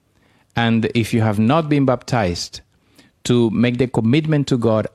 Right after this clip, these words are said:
"I will be baptized, Lord. I accept your invitation." Maybe next week, as we are planning, maybe later,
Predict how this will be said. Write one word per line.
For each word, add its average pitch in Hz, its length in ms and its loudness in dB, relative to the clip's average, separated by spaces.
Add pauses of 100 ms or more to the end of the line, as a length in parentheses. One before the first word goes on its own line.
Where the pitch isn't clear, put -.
(160)
"I 120 260 0
will 117 240 2
be 104 180 0
baptized, 95 580 -4
Lord. 85 260 -10
I 110 140 -8
accept - 720 -6
your 110 120 0
invitation." 98 680 -4 (420)
Maybe 185 260 0
next 180 320 -2
week, 214 380 -2 (320)
as 113 240 -2
we 131 140 0
are 127 80 0
planning, 160 500 0 (300)
maybe 156 340 2
later, 151 440 0